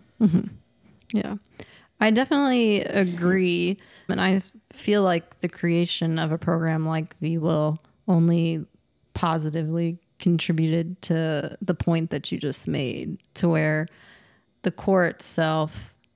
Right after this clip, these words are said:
and even Mary Baldwin, 'cause I have sister-in-laws who participated in student government and had opportunities for, for leadership there. It does just give you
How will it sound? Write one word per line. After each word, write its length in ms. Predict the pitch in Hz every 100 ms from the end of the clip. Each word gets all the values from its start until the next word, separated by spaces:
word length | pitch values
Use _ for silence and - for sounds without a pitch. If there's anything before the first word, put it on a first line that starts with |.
| -
and 300 | 214 214 -
even 580 | 233 262 285 254 208 -
Mary 280 | 202 196 196
Baldwin, 440 | 180 190 190 185
'cause 300 | 185 185 170 165
I 140 | 175 175
have 280 | 180 180 -
sister-in-laws 680 | - 170 - 175 170 165 -
who 500 | 170 165 160 - - _
participated 640 | 185 - 165 - 165 165
in 160 | 165 170
student 420 | - - 165 -
government 540 | 170 165 165 165 170 - - - - -
and 140 | 185 170
had 200 | 180 170
opportunities 1040 | 160 175 165 - 175 165 170 170 - - -
for, 580 | - 175 170 165 165 -
for 180 | - 180
leadership 580 | 170 170 170 - 180 -
there. 460 | 170 175 175 170 175 - - - - -
It 160 | 202 185
does 420 | 190 185 190 -
just 560 | 190 175 - - - - 294 _ -
give 220 | 185 170
you 640 | 170 170 92 95 - -